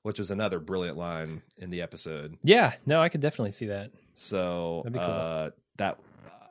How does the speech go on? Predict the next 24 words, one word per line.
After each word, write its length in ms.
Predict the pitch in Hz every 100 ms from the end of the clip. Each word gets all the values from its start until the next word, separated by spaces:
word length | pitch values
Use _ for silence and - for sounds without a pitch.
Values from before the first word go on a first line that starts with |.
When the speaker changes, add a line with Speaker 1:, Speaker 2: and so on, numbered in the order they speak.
| -
Speaker 1:
I, 80 | 95
I, 200 | 98 101
I 120 | 85 101
like 240 | 101 98
that 200 | 87 -
theory. 280 | 92 87 85
Travis 500 | - 123 110 - - -
Smith 420 | - - 151 160 160
says, 160 | 135
"I'm 100 | 123
such 180 | 117 127
a 20 |
huge 280 | 113 135 127
fan 360 | - 123 120 117
of 160 | 87
Se-, 300 | - 120 113 - - - - - -
huge 340 | 160 170 170 -
fan 600 | - 151 156 156 156 120
of 100 | -
Sam 440 | - 143 151 139
Elliott 540 | 120 147 151 147 151
in 80 | 104
this 220 | 110 110
role. 480 | 120 120 110 98 95